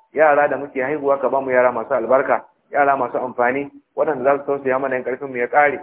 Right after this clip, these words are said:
waɗanda za su yi mana addu'a lokacin da muka yi ƙaura. Allah, ka ji kan iyayenmu, ka sada su da rahama, ka jaddada musu rahama, ka yalwata kabarurrukan su. Abinda muke iyawa, Allah, ka huwace mana. Allah, ka raya mu da imani, ka kashe mu da imani, ka sa mu yi kyakkyawan ƙarshe.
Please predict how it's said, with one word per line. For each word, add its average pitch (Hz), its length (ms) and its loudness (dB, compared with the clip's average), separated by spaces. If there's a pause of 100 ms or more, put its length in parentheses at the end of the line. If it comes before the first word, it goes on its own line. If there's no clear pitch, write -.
(280)
waɗanda 135 220 -4
za 135 160 2
su 139 60 -6
yi 131 40 -2
mana 131 240 -2
addu'a 120 200 0
lokacin 123 340 -4
da 117 80 -8
muka 117 160 -8
yi 107 60 -4
ƙaura. 123 280 4 (380)
Allah, 139 260 0
ka 117 80 -2
ji 135 100 -8
kan 139 220 -8
iyayenmu, 139 560 2 (300)
ka 107 120 -6
sada 147 380 4
su 143 80 -6
da 127 120 0
rahama, 139 440 0 (160)
ka 113 80 -8
jaddada 143 440 2
musu 143 200 -6
rahama, 135 340 -2
ka 120 80 -2
yalwata 131 300 4
kabarurrukan 131 600 -2
su. 151 240 -6 (300)
Abinda 165 380 -2
muke 151 220 -6
iyawa, 131 420 4
Allah, 135 240 0
ka 107 60 -10
huwace 123 420 -2
mana. 131 260 0 (320)
Allah, 151 260 0
ka 123 80 0
raya 139 240 4
mu 135 80 -6
da 123 80 -4
imani, 156 540 -2
ka 123 100 -6
kashe 135 240 -10
mu 135 100 -8
da - 60 -6
imani, 127 400 -6
ka 147 120 -12
sa 139 100 -4
mu 120 100 -8
yi 120 160 -10
kyakkyawan 123 280 -2
ƙarshe. 135 340 -4